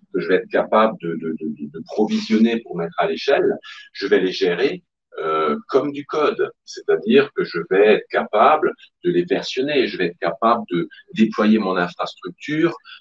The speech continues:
euh, avec des pipelines de C I C D, euh, chose que je saurais théoriquement faire on-prem, mais aujourd'hui, ça n'est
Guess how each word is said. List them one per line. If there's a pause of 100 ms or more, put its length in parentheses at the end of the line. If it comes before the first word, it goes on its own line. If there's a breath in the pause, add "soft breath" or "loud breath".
(160)
euh,
avec
des
pipelines
de
C
I
C
D, (420 soft breath)
euh,
chose
que
je (580)
saurais
théoriquement
faire
on-prem,
mais
aujourd'hui,
ça
n'est